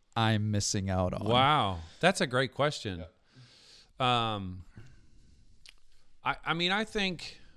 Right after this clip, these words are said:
Speaker 2: uh, what I think most, a lot of Catholics would agree with me that I think the thing that, uh, a lot of non-Catholic Christians do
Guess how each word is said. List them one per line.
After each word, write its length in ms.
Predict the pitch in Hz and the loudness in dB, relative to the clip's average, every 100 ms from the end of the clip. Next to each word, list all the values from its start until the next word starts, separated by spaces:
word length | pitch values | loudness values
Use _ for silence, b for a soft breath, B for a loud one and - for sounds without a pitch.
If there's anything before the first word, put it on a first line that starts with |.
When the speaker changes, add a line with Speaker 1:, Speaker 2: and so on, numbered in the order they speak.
| b b - | b b -4
Speaker 2:
uh, 340 | 127 123 110 | 0 2 0
what 420 | 101 113 120 117 - | -4 -2 0 0 -4
I 100 | 120 | -6
think 240 | - - - - | -6 -10 -12 -8
most, 520 | 117 117 139 - - - - | -2 0 -2 -6 -12 -16 -8
a 80 | |
lot 200 | 104 113 | -2 -2
of 80 | 135 | -2
Catholics 400 | - 131 127 107 | -4 -4 -6 -8
would 100 | 123 | -8
agree 260 | 107 101 139 | -6 -4 -4
with 240 | 151 - | -6 -8
me 240 | 95 90 95 | -8 -6 -6
that 180 | 95 98 | -4 -4
I 80 | |
think 260 | 101 110 110 | -4 -6 -6
the 120 | 107 | -8
thing 340 | 98 107 107 107 | -8 -8 -6 -6
that, 280 | 101 98 - _ - | -6 -6 -10 _ -8
uh, 320 | 95 92 85 - _ _ _ _ _ _ _ _ _ - | -6 -6 -8 -12 _ _ _ _ _ _ _ _ _ -10
a 60 | |
lot 280 | 98 98 101 | -4 -2 -2
of 140 | 98 | -4
non-Catholic 540 | 101 98 98 101 92 - | -4 -6 -2 -2 -2 -6
Christians 460 | - 98 110 98 | -8 -8 -8 -8
do 440 | - 110 107 101 | -6 -6 -4 -6